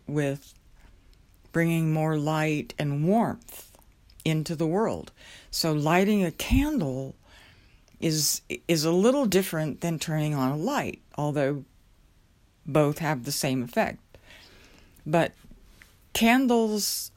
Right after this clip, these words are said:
are warm and they're radiant, and, um,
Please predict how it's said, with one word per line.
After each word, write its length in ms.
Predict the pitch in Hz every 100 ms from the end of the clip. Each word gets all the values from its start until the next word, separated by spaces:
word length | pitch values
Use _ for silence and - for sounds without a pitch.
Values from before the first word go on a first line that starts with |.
| -
are 240 | 170 160
warm 640 | 151 190 202 135 123 123 -
and 220 | 151 151 143
they're 180 | 151
radiant, 880 | 151 170 185 175 151 135 143 - - - - - - - _ -
and, 640 | 160 151 147 139 135 135 - - - - _ _ _ _ - _ -
um, 720 | 165 143 127 120 113 135